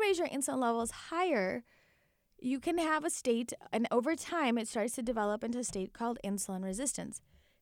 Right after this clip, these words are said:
Insulin resistance, uh, symptoms of insulin resistance is brain fog, irritability,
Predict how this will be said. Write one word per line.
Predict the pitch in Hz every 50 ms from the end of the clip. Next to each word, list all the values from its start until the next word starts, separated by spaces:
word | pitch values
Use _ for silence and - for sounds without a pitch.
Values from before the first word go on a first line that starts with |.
| _ -
Insulin | 285 339 381 - 440 440 440 415
resistance, | 427 403 285 277 277 262 - 233 233 254 247 - - - _ _ _ _ - -
uh, |
symptoms | 220 - 311 320 339 349 339 311
of | 311
insulin | 285 285 269 - 269 262 254
resistance | 240 233 226 233 - - 240 226 226 -
is | - 190
brain | 165 - - 202 214 208 214 233
fog, | 233 - 240 233 233 240 233 - _ _ _ _ _ _ _ _ _ -
irritability, | 254 262 262 254 247 240 220 233 220 226 226 226 233 247 240 240 233 -